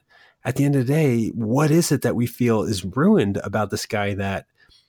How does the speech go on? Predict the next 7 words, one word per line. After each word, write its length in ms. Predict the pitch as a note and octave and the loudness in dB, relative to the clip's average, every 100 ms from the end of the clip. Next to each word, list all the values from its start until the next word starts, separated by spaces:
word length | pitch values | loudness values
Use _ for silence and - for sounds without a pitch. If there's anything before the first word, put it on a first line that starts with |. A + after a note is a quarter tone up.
| _ _ | _ _
we 200 | D#3+ D#3+ | 0 2
know? 540 | B2+ G#2 D3+ F#3 C3 B2+ | 2 4 4 6 6 4
We 80 | A#2+ | 2
could 180 | D#3 C#3 B2 F#2 | -2 -4 -6 -4
right 200 | B2 D3+ | -2 -2
now 200 | D3+ E3 | 0 -2
list 520 | A#2 A#2+ F#3 - - | -2 0 0 -2 -12